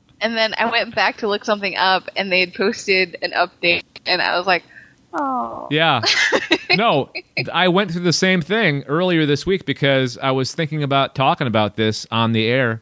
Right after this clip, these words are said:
Speaker 2: on my s-, radio station, and I went back <laughs> to, to the story again, and they had che-, they had updated it, and I'm like, "Well, that's not as fun.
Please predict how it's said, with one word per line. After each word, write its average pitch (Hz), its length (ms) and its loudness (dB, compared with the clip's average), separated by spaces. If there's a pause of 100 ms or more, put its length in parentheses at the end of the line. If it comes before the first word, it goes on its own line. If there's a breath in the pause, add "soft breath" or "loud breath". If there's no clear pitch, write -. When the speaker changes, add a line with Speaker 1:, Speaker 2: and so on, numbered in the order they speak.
(160)
Speaker 2:
on 104 140 -4
my 104 80 0
s-, - 220 -6
radio 123 300 2
station, 98 500 -4 (720 soft breath)
and 110 100 0
I 113 60 4
went 117 220 0
back 139 380 0 (300)
<laughs> - 320 -20
to, 131 260 -4
to 135 180 -8
the 127 100 0
story 147 380 0
again, 135 340 0
and 113 100 -2
they 123 180 2
had 117 120 -4
che-, 156 300 0
they 135 180 0
had 123 140 2
updated 113 500 2
it, 107 220 2 (300 soft breath)
and 127 100 -2
I'm 127 80 2
like, 131 300 0 (380 soft breath)
"Well, - 120 -8
that's 208 100 -8
not 240 140 0
as 104 160 0
fun. 104 440 -2